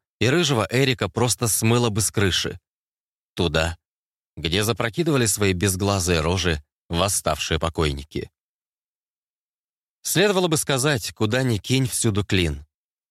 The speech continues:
Но купеческий сын вместо этого беззвучно прошептал: «Пифагоровы штаны на все стороны равны».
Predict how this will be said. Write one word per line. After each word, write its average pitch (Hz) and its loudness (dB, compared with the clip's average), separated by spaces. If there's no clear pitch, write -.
Но 95 2
купеческий 113 0
сын 107 2
вместо 85 -2
этого 85 0
беззвучно 82 0
прошептал: 76 -4
«Пифагоровы 127 2
штаны 120 0
на 117 2
все 113 0
стороны 98 2
равны». 82 -2